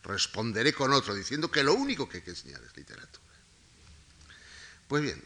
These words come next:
de hecho, hoy los alumnos y la sociedad que no los envía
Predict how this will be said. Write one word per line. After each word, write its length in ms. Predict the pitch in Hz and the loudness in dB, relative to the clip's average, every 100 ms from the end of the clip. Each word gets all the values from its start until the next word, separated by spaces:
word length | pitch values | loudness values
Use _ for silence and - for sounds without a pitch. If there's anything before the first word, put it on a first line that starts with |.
| - 135 | -16 -4
de 220 | 131 156 | 0 0
hecho, 280 | - 147 131 | 0 -6 -4
hoy 240 | 120 120 107 | -4 -4 -4
los 240 | 101 92 | -4 -4
alumnos 580 | 98 143 117 101 92 - | -2 -2 -2 -6 -8 -12
y 140 | - 98 | -10 -10
la 140 | 87 | -8
sociedad 680 | - 104 95 - 71 71 - - - - - - - - - - - - - - | -8 -8 -10 -12 -12 -14 -14 -20 -20 -20 -20 -20 -20 -20 -20 -20 -20 -20 -20 -8
que 120 | 113 | -4
no 120 | 110 131 | 0 0
los 220 | 127 - | 0 -2
envía 400 | 85 87 87 | -4 -6 -8